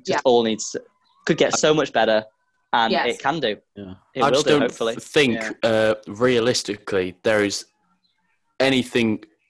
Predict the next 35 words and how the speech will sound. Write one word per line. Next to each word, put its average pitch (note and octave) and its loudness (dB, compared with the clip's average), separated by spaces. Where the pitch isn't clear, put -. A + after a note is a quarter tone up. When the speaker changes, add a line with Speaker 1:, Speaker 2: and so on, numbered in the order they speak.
Speaker 4:
we A#2+ 2
could - -8
do A#2 2
humanely G#2 -4
to - -2
thank - -6
frontline G2+ -2
workers F#2+ -4
and G2+ -4
anyone G#2 -4
who's, F#2+ -8
there's A#2 0
nothing C#3 0
we A#2+ 2
can A2+ -2
do C3+ 4
because G#2+ -4
they've A#2 2
done A#2 2
so D3 0
much C3+ 2
that B2+ 2
we B2+ 2
can't, B2 4
Speaker 2:
Yes. A#2 -4
Speaker 4:
we C3+ 4
can't C3 0
go, B2 2
"Oh," B2 2
like, C3 0
just D3+ 0
saying, C3+ 0
"Oh, B2 0
thank A#2+ -6
you," G#2+ -6